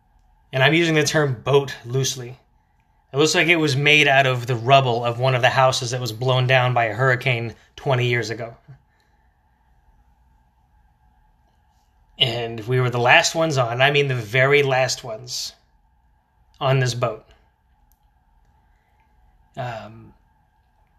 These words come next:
so I, I can give you an idea of where I was sitting. So if you can imagine just, like, a regular dining room chair. Or even, like, one of those, like, fold-out chairs.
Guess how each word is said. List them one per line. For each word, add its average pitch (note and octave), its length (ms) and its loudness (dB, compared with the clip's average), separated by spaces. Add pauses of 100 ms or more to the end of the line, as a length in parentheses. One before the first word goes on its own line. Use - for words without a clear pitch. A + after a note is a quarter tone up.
(1900)
so D#3 180 0
I, C3+ 120 2
I D3 40 2
can D3+ 240 0
give F3 140 -2
you F3 60 2
an E3 60 6
idea D#3 280 4
of C3+ 60 0
where C#3 140 2
I B2+ 140 0
was A#2+ 180 -4
sitting. G#2+ 380 -8
So B2+ 160 -8
if A#2 120 -8
you C3 100 -2
can B2 340 -2 (680)
imagine D3 440 2
just, C#3 200 0
like, C3+ 160 -2
a C3 40 0
regular C3+ 760 0 (400)
dining B2+ 400 2
room A#2+ 160 -4
chair. A2 400 -8 (1600)
Or C#3 100 2
even, F#3+ 160 2
like, G3 160 0
one F3 140 0
of D3+ 60 -2
those, D3+ 180 2
like, C#3 120 0
fold-out C3 520 0
chairs. A2 540 -8